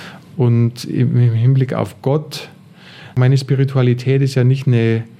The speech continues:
äh, irgendwie unspezifisch oder fernöstliche. Also ich, äh, glaube an einen personalen Gott, mit dem ich, äh, sprechen kann oder den ich jedenfalls anspreche. Ob er dann zurückredet oder nicht, das ist mal seine Sache, aber ich gebe ihm die Chance.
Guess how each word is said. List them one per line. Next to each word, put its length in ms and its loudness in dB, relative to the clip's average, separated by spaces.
äh, 220 0
irgendwie 280 2
unspezifisch 1040 0
oder 260 0
fernöstliche. 920 -2
Also 160 -2
ich, 320 -6
äh, 20 -10
glaube 420 0
an 140 0
einen 300 0
personalen 560 0
Gott, 260 -2
mit 160 0
dem 140 0
ich, 420 -8
äh, 340 -8
sprechen 380 -2
kann 180 2
oder 140 2
den 200 0
ich 220 -2
jedenfalls 400 0
anspreche. 1000 0
Ob 220 -2
er 80 0
dann 200 0
zurückredet 600 0
oder 160 2
nicht, 260 0
das 120 -2
ist 160 -6
mal 100 0
seine 260 0
Sache, 300 -2
aber 120 -2
ich 100 0
gebe 180 -2
ihm 100 2
die 80 2
Chance. 420 -2